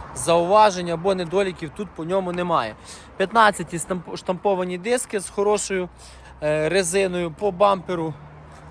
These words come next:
в принципі, якихось зауважень по автомобілю немає. Текстильний чорний салон, також без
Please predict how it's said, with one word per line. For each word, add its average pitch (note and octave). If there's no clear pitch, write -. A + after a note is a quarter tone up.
в -
принципі, G3
якихось E3+
зауважень F3
по F3+
автомобілю F3
немає. G#3
Текстильний F3
чорний E3+
салон, G#3
також E3+
без F3+